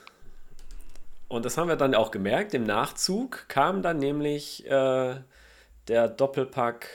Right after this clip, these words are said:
Hertha. Einmal im Pokal und einmal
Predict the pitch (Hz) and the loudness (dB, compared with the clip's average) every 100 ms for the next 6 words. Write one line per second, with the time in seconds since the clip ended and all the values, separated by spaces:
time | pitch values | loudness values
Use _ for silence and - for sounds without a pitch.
0 | - - - 101 - - _ _ _ _ | -20 -8 -4 -4 -6 -18 _ _ _ _
1 | _ _ _ _ 107 110 107 107 104 104 | _ _ _ _ -8 -4 -4 -4 -6 -10
2 | 101 95 131 151 180 92 92 - 104 - | -12 -6 -4 -4 -4 -4 -6 -8 -12 -8
3 | 107 101 98 98 98 | -8 -8 -6 -6 -6